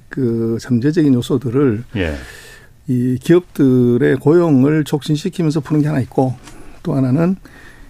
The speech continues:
Speaker 1: 이제 그게 정말 나타났을 때 이제 강하게 누를 수 있는
Speaker 2: 음.
Speaker 1: 이제 정책을 하나 쓰고,
Speaker 2: 예.
Speaker 1: 그리고 또 할 말 다 한번 해봐라. 뭐가
Speaker 2: 예.
Speaker 1: 불만이냐.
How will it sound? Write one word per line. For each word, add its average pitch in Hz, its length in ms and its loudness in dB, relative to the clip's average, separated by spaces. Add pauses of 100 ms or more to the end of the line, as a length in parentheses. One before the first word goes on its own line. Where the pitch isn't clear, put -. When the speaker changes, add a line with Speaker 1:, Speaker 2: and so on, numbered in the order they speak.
(120)
Speaker 1:
이제 135 140 0
그게 143 180 0
정말 135 240 4
나타났을 156 560 0
때 147 560 2
이제 117 460 0
강하게 127 360 -2
누를 139 260 4
수 - 160 -2
있는 117 420 4
Speaker 2:
음. 123 60 0
Speaker 1:
이제 120 140 -4
정책을 117 380 -2
하나 104 140 -6
쓰고, 110 420 -4 (140)
Speaker 2:
예. 78 340 -4
Speaker 1:
그리고 131 360 0
또 127 120 -2
할 113 220 -4
말 165 140 0
다 139 80 0
한번 143 220 0
해봐라. 170 360 -2 (280)
뭐가 127 260 4
Speaker 2:
예. 127 60 2
Speaker 1:
불만이냐. 131 720 4